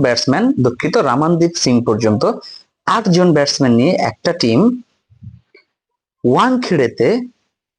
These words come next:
ওয়াংখেড়েতে ভাই, মুম্বাইয়ের ওয়াংখেড়েতে, ওয়াংখেড়ের কি পিচ কি পরিবর্তন করে ফেলছে মুম্বাই ইন্ডিয়ান্স নিজেদের সুবিধা নেওয়ার জন্য? সব সময় দেখে আসছি ওয়াংখেড়েতে রান হয় দুইশোর উপরে,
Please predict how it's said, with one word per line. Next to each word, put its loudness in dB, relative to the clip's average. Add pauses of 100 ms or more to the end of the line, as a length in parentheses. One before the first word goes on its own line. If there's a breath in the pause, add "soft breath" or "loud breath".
(880)
ওয়াংখেড়েতে -2 (100)
ভাই, 0 (1200)
মুম্বাইয়ের -4
ওয়াংখেড়েতে, -2
ওয়াংখেড়ের -2
কি 0 (220)
পিচ 2
কি 0
পরিবর্তন 2
করে 2
ফেলছে -2
মুম্বাই 2
ইন্ডিয়ান্স 0 (580 loud breath)
নিজেদের 0
সুবিধা 0
নেওয়ার 0
জন্য? 2 (480)
সব -2
সময় 2
দেখে 0
আসছি 0
ওয়াংখেড়েতে 2
রান 0
হয় 2
দুইশোর 2
উপরে, 2